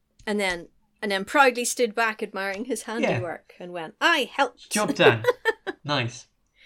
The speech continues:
Speaker 1: Yeah.
Speaker 2: Anyway, so
Speaker 1: I thought you were gonna say, like, whipped it round his head and just
Speaker 2: Yeet.
Speaker 1: yeeted it across the
Speaker 2: Uh,
Speaker 1: street.
Speaker 2: hit someone in the face, yeah.
Speaker 1: <laughs>
Speaker 2: Um, so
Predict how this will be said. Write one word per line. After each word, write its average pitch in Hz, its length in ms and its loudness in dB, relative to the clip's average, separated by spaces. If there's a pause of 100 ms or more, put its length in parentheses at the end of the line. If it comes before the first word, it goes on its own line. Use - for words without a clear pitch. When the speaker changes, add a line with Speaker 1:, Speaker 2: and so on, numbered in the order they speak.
(280)
Speaker 1:
Yeah. 214 440 2 (120)
Speaker 2:
Anyway, 135 420 0 (100)
so 151 360 2 (920)
Speaker 1:
I - 100 6
thought 415 160 4
you 349 100 8
were 330 40 0
gonna 294 220 4
say, 240 300 4
like, 214 160 2
whipped 214 280 0
it 233 120 -6
round 214 220 0
his 277 100 -6
head 208 260 -2
and 214 100 -4
just 202 160 -8
Speaker 2:
Yeet. 196 300 4
Speaker 1:
yeeted 254 160 -4
it 226 120 -4
across - 420 6
the 277 60 2
Speaker 2:
Uh, - 20 4
Speaker 1:
street. - 440 8
Speaker 2:
hit 339 100 0
someone 113 260 2
in 392 80 2
the - 40 -12
face, 110 400 -4
yeah. 120 260 -6 (320)
Speaker 1:
<laughs> - 360 -20
Speaker 2:
Um, 139 360 -2 (760)
so - 140 -2